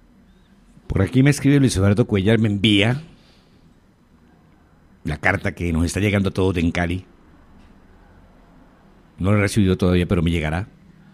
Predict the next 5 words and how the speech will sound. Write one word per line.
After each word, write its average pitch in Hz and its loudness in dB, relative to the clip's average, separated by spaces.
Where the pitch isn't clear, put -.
Y 139 4
el 139 2
cambio 196 2
de 175 4
medidor 131 4